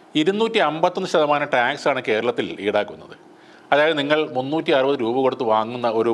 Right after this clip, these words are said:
പൈൻറ്റിന് യഥാർത്ഥ വില നൂറ് രൂപയിൽ താഴെ മാത്രമാണ്. അത് വിൽക്കുന്നവർക്ക് ഈ വർഷം ബോണസായി കൊടുത്തത് തൊണ്ണൂറ്റയ്യായിരം രൂപയാണ്. ഏറെ നേരം ക്യൂവിൽ നിന്ന് കൗണ്ടറിൽ ഇരിക്കുന്നവൻ്റെ അവജ്ഞ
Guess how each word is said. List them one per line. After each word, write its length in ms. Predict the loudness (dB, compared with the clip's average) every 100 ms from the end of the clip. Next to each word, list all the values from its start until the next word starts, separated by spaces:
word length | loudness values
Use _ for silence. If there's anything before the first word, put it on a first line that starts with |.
| 0
പൈൻറ്റിന് 400 | 0 0 -2 -4 -6
യഥാർത്ഥ 320 | -2 0 0 -2
വില 140 | 0 0 -2 -6 -20 -14 -6
നൂറ് 220 | 0 2 2
രൂപയിൽ 280 | 2 0 0
താഴെ 220 | 0 0 -2
മാത്രമാണ്. 420 | -6 -10 -12 -20 -20 -20 -20 -20 -20 -4 0
അത് 100 | 2
വിൽക്കുന്നവർക്ക് 520 | 2 2 2 2 2 2
ഈ 20 | 2
വർഷം 200 | 0 -2 -2
ബോണസായി 500 | 0 2 2 0 0
കൊടുത്തത് 340 | -2 -2 -2 -4 -6 -6 -2
തൊണ്ണൂറ്റയ്യായിരം 720 | 0 0 0 2 2 2 -2
രൂപയാണ്. 340 | -8 -10 -16 -20 -20 -20 -8 0 2
ഏറെ 200 | 2 2
നേരം 260 | 2 2 0 -8 -6
ക്യൂവിൽ 340 | 2 4 4 2
നിന്ന് 220 | 0 -2 -4 -8 -20 -20 -20 -20 -2 2
കൗണ്ടറിൽ 420 | 4 4 0 0 -2
ഇരിക്കുന്നവൻ്റെ 520 | -2 -2 -2 0 2 2 2
അവജ്ഞ 260 | 2 0